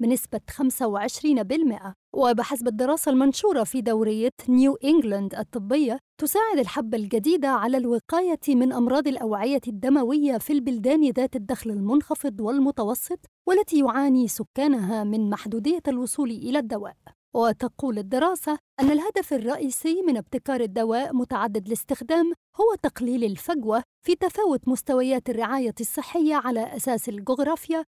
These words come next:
أو الطبقة الاجتماعية والاقتصادية وغيرها من العوامل الموجودة في بعض الدول الفقيرة. فعلى الرغم من التقدم الملحوظ في الوقاية من أمراض القلب والأوعية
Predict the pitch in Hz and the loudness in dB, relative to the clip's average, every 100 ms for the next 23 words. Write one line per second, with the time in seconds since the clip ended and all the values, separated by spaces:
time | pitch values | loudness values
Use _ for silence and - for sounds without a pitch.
0 | _ 320 392 - 254 214 233 269 - 294 | _ -2 0 0 -4 -4 -4 -6 0 2
1 | 269 262 254 226 214 277 - 285 320 294 | 2 0 0 0 -2 -4 -4 -4 -2 0
2 | 294 277 - _ 277 349 403 294 262 233 | 0 0 -4 _ -2 0 2 2 2 0
3 | 220 196 220 269 285 240 226 226 233 233 | 0 0 2 2 2 2 0 0 -2 -2
4 | 320 202 - 240 214 208 220 196 247 196 | -4 -4 -6 -2 -2 -2 -6 -4 -2 -2
5 | 202 - 285 - 202 - 185 _ _ - | -8 -10 -10 -8 -12 -12 -20 _ _ -4
6 | 277 240 190 214 214 226 285 311 254 - | -2 0 0 -2 -2 2 4 4 2 -4
7 | - - 254 269 269 254 254 - 311 202 | -6 -4 0 2 4 2 -2 -2 -2 -4
8 | - 226 226 - 294 269 220 214 220 220 | -6 -4 -4 -4 -4 -2 -2 -2 -2 0
9 | 214 214 214 - 285 254 254 247 269 294 | -2 -4 -6 -4 -4 -2 -2 -2 -2 0
10 | 294 226 | 0 -2